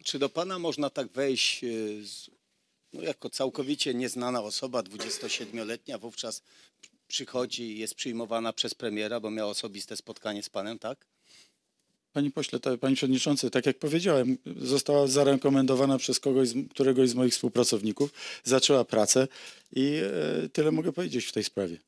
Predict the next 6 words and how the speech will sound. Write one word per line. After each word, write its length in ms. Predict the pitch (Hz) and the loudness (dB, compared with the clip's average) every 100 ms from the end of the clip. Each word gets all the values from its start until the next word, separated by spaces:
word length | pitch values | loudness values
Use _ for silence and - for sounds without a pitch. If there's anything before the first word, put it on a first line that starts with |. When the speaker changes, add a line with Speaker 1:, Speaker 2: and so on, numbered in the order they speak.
| _ | _
Speaker 1:
Jakie 260 | 127 160 185 | -4 2 4
miała 200 | 151 127 | 6 4
kompetencje 600 | 123 107 113 98 95 107 | 0 -6 -8 -10 -12 -12
pani 240 | 101 104 | -14 -18
Justyna 360 | 104 90 - 101 | -14 -12 -12 -12
Orłowska? 480 | 98 95 - - | -10 -6 -6 -6